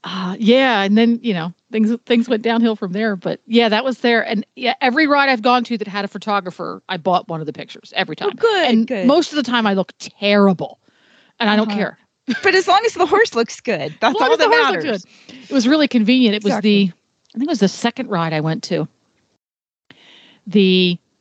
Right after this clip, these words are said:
Speaker 1: photographer put a sign out. Now, in the one that's on my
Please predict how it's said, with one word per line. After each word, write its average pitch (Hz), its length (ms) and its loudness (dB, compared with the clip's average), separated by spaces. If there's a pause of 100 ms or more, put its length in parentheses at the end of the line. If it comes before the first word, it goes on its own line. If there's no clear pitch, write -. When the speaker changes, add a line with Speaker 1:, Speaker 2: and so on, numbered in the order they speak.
(340)
Speaker 1:
photographer 208 480 2
put 233 200 2
a 277 40 0
sign 202 340 0
out. 160 320 -2
Now, 180 220 -4
in 214 100 0
the 190 80 4
one 214 280 4
that's 175 240 0
on 175 100 0
my 147 220 -2